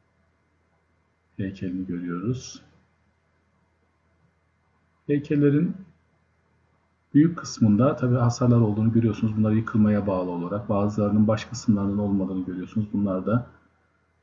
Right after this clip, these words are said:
yapılan kaçak kazılarda daha değerli görülerek ilk önce çalınan bölümler olmasından dolayı eksik olabiliyor. İşte bir Artemis heykeli yayına çekmeye çalışan bir şekilde eksikleri var.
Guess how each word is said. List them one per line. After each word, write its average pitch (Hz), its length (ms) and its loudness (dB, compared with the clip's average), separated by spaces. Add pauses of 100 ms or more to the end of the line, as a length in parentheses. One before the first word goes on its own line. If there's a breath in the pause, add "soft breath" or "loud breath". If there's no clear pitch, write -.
yapılan 107 340 -2
kaçak 117 300 -4
kazılarda 104 800 0
daha 101 200 -2
değerli 98 280 0
görülerek 98 440 -2
ilk 113 180 0
önce 101 120 -2
çalınan 98 440 -4
bölümler 98 280 -2
olmasından 90 640 -6
dolayı 92 400 -2 (600)
eksik 117 420 0
olabiliyor. 98 720 -2 (420)
İşte - 180 -16
bir 101 80 -6
Artemis 95 600 -6
heykeli 95 580 -2 (360)
yayına 90 320 -4
çekmeye 87 400 -8
çalışan - 560 -10
bir 110 360 -10
şekilde - 480 -10
eksikleri - 580 -6
var. 120 300 -4